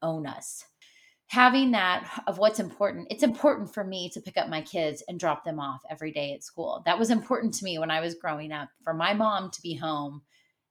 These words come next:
And, you know, she worked too on the side and everything, but every day I knew when I got home, that was,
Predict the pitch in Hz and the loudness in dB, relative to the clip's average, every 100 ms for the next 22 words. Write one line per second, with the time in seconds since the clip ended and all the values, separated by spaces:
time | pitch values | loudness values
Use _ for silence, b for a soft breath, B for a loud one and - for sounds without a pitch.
0 | - 180 170 160 160 - 208 180 156 - | -4 0 2 0 -4 -10 -6 -4 -2 -2
1 | 240 208 202 185 - 226 180 175 - 175 | -2 2 2 0 -4 0 2 0 -2 -4
2 | 175 165 175 160 165 170 170 170 170 143 | -4 -4 -2 -2 -2 -2 -2 -2 -4 -6
3 | 156 B B - - 196 185 214 208 170 | -8 B B -4 0 0 0 -2 -2 -4
4 | 156 175 _ _ _ _ _ 175 202 214 | -6 -12 _ _ _ _ _ -2 2 4
5 | 233 208 170 160 175 160 185 170 151 151 | 2 2 2 2 2 -2 -4 -4 -4 -8
6 | 151 165 | -8 -10